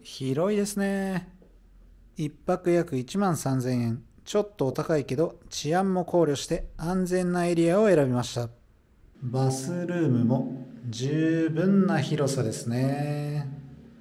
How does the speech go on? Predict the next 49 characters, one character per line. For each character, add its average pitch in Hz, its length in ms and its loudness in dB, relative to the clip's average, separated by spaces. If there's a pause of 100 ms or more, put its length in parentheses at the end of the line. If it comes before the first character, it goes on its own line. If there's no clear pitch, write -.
(140)
シ - 220 -14
ャ 156 60 -2
ワ 226 400 2
ー 214 40 2
ル 208 220 4
ー 165 40 2
ム 151 140 2
も - 380 -2
問 175 340 -2
題 165 260 0
の 156 120 0
な 202 140 -2
い 170 80 0
広 135 280 -6
さ。 123 140 -10 (120)
シ - 140 -12
ャ 226 60 0
ワ 196 220 4
ー - 20 2
は 226 180 2
壁 135 280 2
に 123 140 0
固 123 160 -2
定 156 220 0
式。 - 400 -8 (200)
広 160 480 0
め 180 160 2
の 165 200 2
デ 156 140 2
ス - 160 -6
ク 139 120 0
も 113 200 2
あ 110 40 0
っ - 40 -4
て、 - 480 0
Wi-Fi 156 640 -2
も 131 160 2
早 240 360 -2
く - 180 -4
は 170 160 2
な 175 160 -2
い 170 80 -6
け - 160 -6
ど 214 120 -2
使 - 240 -4
え 127 60 2
る 123 80 -4
か 117 120 -6
な。 151 260 -4